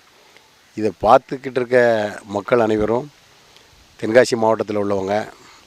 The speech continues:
மற்றும் உலகெங்கும் வாழக்கூடிய மக்கள் அனைவரும் இதை பார்த்து, இந்த இடத்துல இருக்கக்கூடிய இந்த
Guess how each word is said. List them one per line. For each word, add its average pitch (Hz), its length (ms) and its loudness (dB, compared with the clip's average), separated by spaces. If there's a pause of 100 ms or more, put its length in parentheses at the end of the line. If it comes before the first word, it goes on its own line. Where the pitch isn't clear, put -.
(120)
மற்றும் 110 480 -4 (200)
உலகெங்கும் 117 560 2
வாழக்கூடிய 104 580 0 (340)
மக்கள் 104 320 0
அனைவரும் 104 420 -2 (640)
இதை 110 240 0
பார்த்து, 113 540 0 (460)
இந்த 107 200 -2
இடத்துல 110 180 0
இருக்கக்கூடிய 101 760 -2 (960)
இந்த 98 440 -10